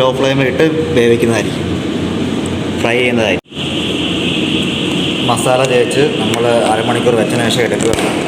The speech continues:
നല്ല അടിപൊളിയായിട്ട് മസാല പിടിച്ചിട്ടുണ്ട്. നല്ല അടിപൊളിയായിട്ട് പിടിച്ചിട്ടുണ്ട്. നല്ല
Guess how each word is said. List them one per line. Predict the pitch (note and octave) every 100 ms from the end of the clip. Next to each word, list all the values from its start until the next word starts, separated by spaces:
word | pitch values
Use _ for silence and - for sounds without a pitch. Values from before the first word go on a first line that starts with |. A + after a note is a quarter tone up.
| - - -
നല്ല | G2+ G#2+ G#2
അടിപൊളിയായിട്ട് | G#2+ A2+ A#2 A#2 A2+ G#2 A2+
മസാല | G#2+ B2 A2+ -
പിടിച്ചിട്ടുണ്ട്. | G#2+ - A#2+ G#2+ - - - - - - - - - - - - - - - - - -
നല്ല | - G#2 G2+
അടിപൊളിയായിട്ട് | A2+ A2+ A2+ A2+ -
പിടിച്ചിട്ടുണ്ട്. | G#2+ G#2 G#2 G#2 B2 -
നല്ല | -